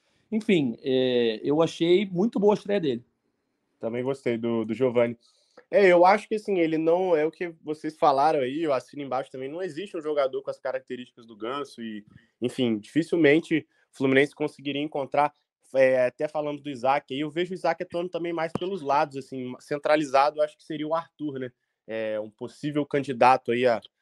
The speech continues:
Speaker 2: a subir da base pra, pra assumir essa função ali de distribuição. O Giovani eu também não vejo ele tão centralizado, acho que pode ser um jogador mais explorado ali como meio atacante, até mais pelos lados, por ser habilidoso,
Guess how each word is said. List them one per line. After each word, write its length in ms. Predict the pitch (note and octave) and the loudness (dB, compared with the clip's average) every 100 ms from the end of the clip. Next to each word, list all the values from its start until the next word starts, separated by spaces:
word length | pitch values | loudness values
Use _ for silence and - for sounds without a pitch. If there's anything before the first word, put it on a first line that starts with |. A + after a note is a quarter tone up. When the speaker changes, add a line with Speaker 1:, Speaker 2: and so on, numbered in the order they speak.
| _ | _
Speaker 2:
a 100 | G#2 | -14
subir 340 | A2 A2+ A2+ A#2+ | -12 -14 -10 2
da 140 | A#2+ | 4
base 320 | A2+ A#2 B2 - | 6 4 4 -2
pra, 180 | C3+ B2+ | -4 -4
pra 220 | - B2 | -4 -6
assumir 260 | - B2+ B2+ | -6 -10 -10
essa 180 | - | -10
função 420 | B2+ C3+ C3 B2+ B2+ | -14 -12 -8 -4 -2
ali 160 | B2 | -4
de 320 | A#2 B2 A2+ - _ _ _ | -6 -10 -10 -14 _ _ _
distribuição. 560 | - B2+ C3+ C#3 B2+ | -12 -8 -6 -4 -4
O 60 | C#3 | 0
Giovani 320 | F#3 E3+ F#3 | 0 4 2
eu 60 | G3 | 2
também 340 | F#3+ F#3+ G3 _ _ C#3+ | -2 -2 -2 _ _ -2
não 160 | F#3+ | -2
vejo 320 | F#3+ F#3+ G3 | 2 0 2
ele 100 | G3 | 0
tão 200 | G3 F#3+ | 0 -2
centralizado, 760 | F#3+ G3 F#3+ F#3+ F#3+ E3+ D3+ C#3 | -2 -6 -2 -2 2 4 4 4
acho 160 | C3+ | -2
que 80 | - | -4
pode 160 | D3 D3 | -4 -2
ser 80 | D#3 | -4
um 60 | |
jogador 360 | D3 D3 C#3+ D3+ | 0 0 0 -2
mais 200 | D3+ D3 | -2 -2
explorado 420 | - D3 C#3 C#3+ | -2 -2 0 0
ali 140 | C#3+ C#3 | -4 -10
como 260 | C#3 C3+ | -12 -10
meio 180 | B2+ C3+ | -6 -8
atacante, 680 | - A#2 - C#3 E3 D3 B2 | -8 -16 -6 -4 -2 -4 -8
até 180 | C3+ | -6
mais 200 | C3 C3+ | -2 -4
pelos 280 | - C3 C3 | -4 -8 -6
lados, 320 | A#2 C3 D3 | 0 0 0
por 180 | _ _ | _ _
ser 180 | C3 B2+ | -8 -4
habilidoso, 600 | B2+ C3 A#2 A#2 D#3 | -4 -4 -8 -8 -8